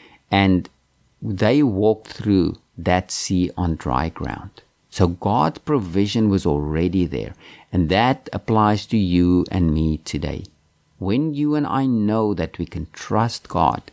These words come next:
because He's a trustworthy God, because He's given us everything that we need, then we know that it doesn't matter what the circumstances are. Don't look at the circumstances.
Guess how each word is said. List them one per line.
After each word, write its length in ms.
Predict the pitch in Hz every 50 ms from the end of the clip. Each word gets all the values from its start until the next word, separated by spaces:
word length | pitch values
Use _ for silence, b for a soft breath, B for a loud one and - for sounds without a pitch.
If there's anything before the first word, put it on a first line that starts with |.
| _ _ _ _ _ _ _ _ _
because 240 | - - - 90 78
He's 180 | 85 82 76 82
a 60 | 71
trustworthy 840 | - - - - - 73 98 - - - - - 87 87 82 87
God, 340 | - - - 64 53 - 107 - _ _ _ _ b b b b
because 240 | - - - 87 -
He's 160 | - 82 71
given 380 | - - - 95 85 95 90 80
us 160 | 80 - - - _ - -
everything 640 | 95 92 82 82 87 87 80 - - - - - - _ _ _ _ _ _ _ _ _ _ _ _ _ _ _ _ _ _ _ _ _ _ _ _ _ _ _ _ _ _ _ _ _
that 220 | - 87 78 -
we 180 | 90 90 92 85
need, 440 | 87 82 78 73 71 73 - - - _ _ _ _ _ _ _ _ _ _ _ _ _
then 240 | - 104 107 104 95
we 100 | 98 98
know 480 | 92 85 82 85 85 82 76 69 - - b b b b b b
that 200 | - 82 76 76
it 80 | 76 80
doesn't 260 | 90 98 101 123 123
matter 220 | 120 117 113 120
what 160 | 113 113 107 92
the 80 | 98
circumstances 840 | - - - 104 90 - - 90 - - - 82 85 82 85 85 85
are. 180 | - - - - -
Don't 300 | - 85 117 135 - -
look 140 | 139 - -
at 120 | 139 -
the 80 | - 123
circumstances. 920 | - - 135 120 - 123 120 113 - - 113 113 117 - - 117 -